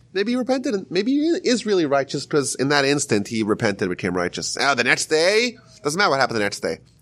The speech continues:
At the time, it was a true condition. The condition was fulfilled, and therefore maybe she's married. She would need a divorce if she wants to marry someone else.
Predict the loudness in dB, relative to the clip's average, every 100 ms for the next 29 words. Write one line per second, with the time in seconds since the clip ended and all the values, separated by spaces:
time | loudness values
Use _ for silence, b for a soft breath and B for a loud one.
0 | -2 0 0 -2 0 2 2 2 2 2
1 | 2 0 2 0 0 2 2 2 -2 0
2 | 0 0 -2 -2 0 2 2 0 B B
3 | B 0 2 4 2 4 4 2 0 0
4 | 0 0 0 0 2 2 2 2 0 0
5 | -2 0 4 2 2 -2 -2 -2 -4